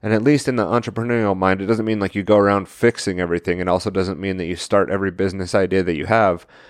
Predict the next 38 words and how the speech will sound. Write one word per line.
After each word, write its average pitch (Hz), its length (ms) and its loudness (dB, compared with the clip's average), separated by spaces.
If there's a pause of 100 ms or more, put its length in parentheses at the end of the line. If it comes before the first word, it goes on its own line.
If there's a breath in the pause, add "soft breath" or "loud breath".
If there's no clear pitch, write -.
(160 loud breath)
but 104 120 0
your 98 120 0
mind 104 320 2
thinks - 320 -6
in 90 120 -2
that 78 200 -4
way. 69 180 -2
You 95 160 0
think - 460 0 (380 soft breath)
about 98 280 2
solutions 92 760 0
versus 90 460 0
problems 92 640 0
that 85 260 -2
you 87 100 -4
can't 90 320 -2
overcome. 85 480 -2
It's 87 140 -6
always 92 400 2
like, 85 220 -2
"Well, 101 160 4
there's 92 240 2
a 95 40 -4
solution 104 520 0
if 92 100 -4
we 98 120 0
do 101 200 -2
this. 92 560 -2
We 82 60 -16
can 95 160 -10
switch - 280 -2
it 90 120 -10
around 107 260 2
this 135 220 -2
way 85 180 2
and 90 100 -6
resolve 101 360 2
it." 64 160 -6